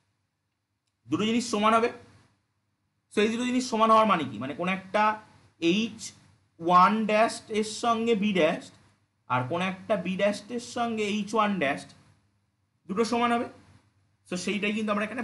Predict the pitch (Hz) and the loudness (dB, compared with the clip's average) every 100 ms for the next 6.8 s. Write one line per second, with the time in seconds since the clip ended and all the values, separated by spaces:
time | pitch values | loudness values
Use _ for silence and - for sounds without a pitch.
0 | 127 - 92 92 - _ _ _ _ _ | -8 -8 -12 -16 -20 _ _ _ _ _
1 | _ _ _ _ _ _ _ - 143 147 | _ _ _ _ _ _ _ -6 -2 0
2 | 151 175 190 202 196 180 185 202 202 190 | 0 -2 -4 -4 -4 -6 -4 -4 -4 -4
3 | 214 226 208 214 214 214 214 214 214 196 | -2 -2 -2 -2 -2 -2 -2 -6 -6 -8
4 | 185 196 196 240 - 170 165 175 175 180 | -6 -4 -6 -6 -10 -6 -4 -2 -2 -2
5 | 175 175 180 175 170 180 - - _ _ | -2 -4 -4 -4 -4 -8 -10 -20 _ _
6 | _ _ - 143 156 156 139 135 | _ _ -14 -10 -8 -6 -4 -6